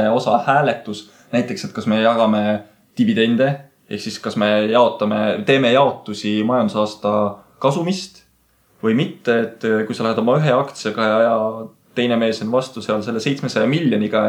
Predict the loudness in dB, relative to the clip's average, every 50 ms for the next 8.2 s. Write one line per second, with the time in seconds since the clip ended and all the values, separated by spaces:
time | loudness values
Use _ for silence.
0 | -2 -4 -6 -14 _ _ -4 -4 -2 -2 -2 -2 -4 -4 -2 -2 0 0 2 2
1 | 2 0 0 2 2 0 0 0 -2 -4 -4 -6 -6 -6 -4 -4 -4 -4 -4 -2
2 | 0 0 2 0 0 -4 -4 -6 -4 -2 -2 -2 -4 -6 -12 -20 _ _ _ _
3 | _ _ 0 2 2 4 4 2 2 2 2 2 2 2 2 2 2 2 0 0
4 | -2 -4 -2 -2 0 0 2 2 2 0 -2 -6 -10 -16 _ _ -20 _ 0 2
5 | 2 2 0 -2 -2 -2 -2 -2 -2 -2 -2 -2 -2 0 0 0 0 -2 -10 _
6 | _ _ _ _ _ _ _ _ _ -4 0 0 2 4 4 4 4 4 2 0
7 | 0 2 4 4 4 4 4 2 2 2 2 0 -2 -4 -6 -8 -8 -8 -8 -6
8 | -6 -6 -6 -8